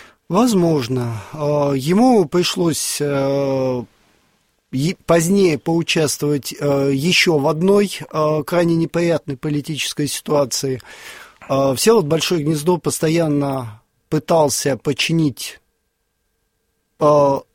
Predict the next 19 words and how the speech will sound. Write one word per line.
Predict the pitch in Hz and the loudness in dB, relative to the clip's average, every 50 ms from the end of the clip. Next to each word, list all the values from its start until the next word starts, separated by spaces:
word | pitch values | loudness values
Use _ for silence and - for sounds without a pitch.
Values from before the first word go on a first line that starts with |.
| _ _ _ _ _ - | _ _ _ _ _ -6
беспокойных | 113 117 165 - - - 165 - - 185 165 151 147 143 135 - | -2 -2 -2 0 2 0 2 4 4 4 4 4 4 2 0 -2
соседей | - 160 156 143 - 165 160 143 120 131 135 | -2 -2 0 0 0 0 0 0 0 0 -2
Владимирской | 123 131 147 147 135 147 139 135 120 - - - 139 | 0 0 0 2 2 0 -2 -2 -4 -6 -4 -2 -2
Руси, | 135 143 139 - - 131 120 120 123 | -2 -2 -4 -4 -4 -4 -4 -4 -2
рязанских | 131 147 139 151 147 131 120 - - 131 - | -2 0 0 0 0 0 -2 -4 -8 -10 -8
князей, | - 147 151 147 139 180 220 262 262 - - - - - - - - - - - | -4 -2 -2 0 0 0 0 0 -2 -4 -10 -20 -20 -18 -18 -18 -18 -10 -4 -2
и | 208 | -2
в | 208 | 0
конце | - - 202 165 190 240 | 2 2 2 4 4 2
концов | 226 226 - - 214 160 | 2 2 0 0 -2 -2
в | |
какой-то | - 151 143 - 202 151 - 156 | -2 -2 0 2 0 0 0 0
момент | 156 151 160 190 202 - | 0 2 2 2 0 0
решил | 160 147 135 - 185 170 | -2 -4 -2 -2 -4 -4
посадить | - - - 139 143 175 160 - | -4 -4 -4 -2 -2 -2 -4 -2
в | 143 | -2
Рязань | 143 139 135 160 160 165 | -2 -2 0 -2 -2 -2
своего | - - 143 139 135 135 151 | -2 -2 -2 -2 0 -2 -2
сына. | 143 - - 139 127 120 107 | -4 -4 -6 -8 -8 -10 -14